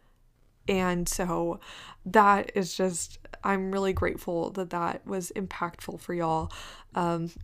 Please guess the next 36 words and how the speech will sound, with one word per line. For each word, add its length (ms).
but 120
I 200
also 380
did 320
kind 160
of, 100
like, 160
a 160
counting 560
roundup. 720
I 100
did 380
thirty-eight 800
interviews, 960
uh, 300
in 160
the 100
last 340
year 420
and 440
twenty-five 500
solo 320
episodes. 720
Whew, 240
that 160
was 200
a 200
lot. 580
Um, 380
then 340
in 140
terms 380
of 320
my 240
coaching 480
practice, 760